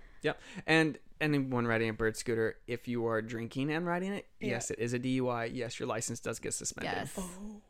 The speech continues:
Speaker 1: Yep.
Speaker 2: I didn't know that.
Speaker 1: Yep.
Speaker 2: That's so funny.
Speaker 1: Poor person ran into a pole,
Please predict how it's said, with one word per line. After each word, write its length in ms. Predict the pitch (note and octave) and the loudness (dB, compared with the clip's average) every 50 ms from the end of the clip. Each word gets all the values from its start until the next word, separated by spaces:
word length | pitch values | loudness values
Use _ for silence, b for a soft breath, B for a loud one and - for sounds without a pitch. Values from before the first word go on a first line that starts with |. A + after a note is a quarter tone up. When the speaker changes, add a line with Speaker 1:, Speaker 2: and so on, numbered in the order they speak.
| - | -10
Speaker 1:
Yep. 180 | - G#2+ A#2 - | -6 -4 -4 -2
Speaker 2:
I 60 | G3+ G3 | 2 0
didn't 300 | G#3 A3 G#3+ G3+ G3+ G3 | 0 2 0 -2 -4 -4
know 200 | - - G#3+ A#3 | -6 -6 -8 -8
that. 300 | B3 G#3+ G3+ - - - | -8 -10 -12 -12 -12 -10
Speaker 1:
Yep. 180 | - C3 B2+ - | -8 -6 -4 0
Speaker 2:
That's 220 | - D4 D#4 - | 0 0 0 0
so 300 | - - - - A3 F#3+ | -2 -2 -2 0 0 0
funny. 280 | G#3 - - - - - | -2 -4 -6 -8 -6 -2
Speaker 1:
Poor 220 | - - B2 B2 A#2 | 0 2 2 2 2
person 540 | - - B2+ A#2+ - - C3 B2+ B2 B2+ - | 4 2 2 2 2 0 -2 -2 -4 -6 -6
ran 140 | - A#2+ A#2 A#2+ | -6 -4 -2 -2
into 180 | B2 - C#3+ | 0 2 2
a 40 | C3+ | 0
pole, 440 | B2 - - C3 B2+ B2+ B2+ C3 | 2 0 0 0 2 2 0 -2